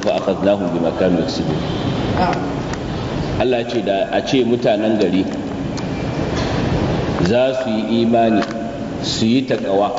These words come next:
to da sai mu buɗe musu albarkatu na sama da ƙasa.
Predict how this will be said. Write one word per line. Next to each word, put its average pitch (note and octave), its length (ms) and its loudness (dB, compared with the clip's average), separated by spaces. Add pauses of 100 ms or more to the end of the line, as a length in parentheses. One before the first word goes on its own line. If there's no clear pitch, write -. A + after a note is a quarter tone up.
(640)
to G#2 140 4
da G#2 160 2
sai C3+ 200 2
mu B2 140 2
buɗe A#2+ 380 2
musu A#2 320 2
albarkatu G2+ 840 2
na A#2+ 100 6
sama A2+ 240 2
da G#2+ 80 -2 (120)
ƙasa. - 180 -2